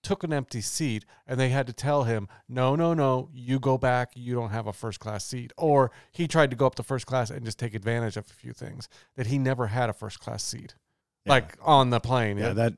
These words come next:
Speaker 1: he
Speaker 2: that,
Speaker 1: had bumped
Speaker 2: that,
Speaker 1: down.
Speaker 2: that doesn't make any sense either, only because even if he did sneak up there,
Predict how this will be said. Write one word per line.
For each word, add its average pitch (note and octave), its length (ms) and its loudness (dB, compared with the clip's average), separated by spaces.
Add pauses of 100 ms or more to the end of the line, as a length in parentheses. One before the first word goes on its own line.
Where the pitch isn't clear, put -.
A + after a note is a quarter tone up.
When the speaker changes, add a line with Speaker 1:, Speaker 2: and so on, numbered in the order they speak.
Speaker 1:
he - 100 -20
Speaker 2:
that, A2 160 -2
Speaker 1:
had C3 120 0
bumped A#2+ 220 4
Speaker 2:
that, G#2+ 220 -2
Speaker 1:
down. G#2 80 -12
Speaker 2:
that A#2 160 -2
doesn't G2+ 200 -4
make F2+ 160 -4
any E2+ 160 -6
sense F2+ 300 -4
either, G2 200 -2
only G#2 280 -4
because G#2 520 2
even B2 280 2
if G#2+ 80 -2
he A2+ 80 -2
did A2+ 180 0
sneak C#3+ 240 -2
up D3 140 -2
there, D#3 180 2